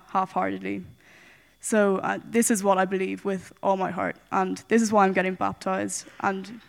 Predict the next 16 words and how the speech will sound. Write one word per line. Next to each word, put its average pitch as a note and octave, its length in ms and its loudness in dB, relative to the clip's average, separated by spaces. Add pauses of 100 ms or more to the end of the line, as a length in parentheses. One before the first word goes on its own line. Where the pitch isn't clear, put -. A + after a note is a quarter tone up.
(140)
this A3 160 2
baptism G#3+ 400 2
is G3+ 100 -2
just G#3 220 -2
a G#3 40 -4
fraction G3+ 380 0
of F#3 140 -4
that F#3+ 120 2
response, F#3+ 360 -4
because F#3+ 420 -4 (340)
my G#3+ 120 4
response G3 440 2
is F#3+ 280 -2 (160)
my G3 200 0
entire F#3+ 320 0
life F#3 400 -2